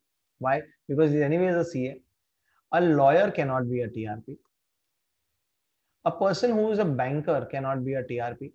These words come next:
And an employee of a small company, employee of a small company cannot be a T R P. Small company is a company which is not subject to any audit. So employee of a small company is not subject to, uh,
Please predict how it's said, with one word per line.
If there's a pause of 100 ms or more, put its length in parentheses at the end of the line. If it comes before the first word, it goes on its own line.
(1200)
And
an
employee (460)
of
a
small
company, (460)
employee
of
a
small
company (440)
cannot
be
a
T
R
P.
Small
company
is
a
company
which
is
not
subject
to
any
audit. (480)
So
employee
of
a
small
company
is
not
subject
to,
uh,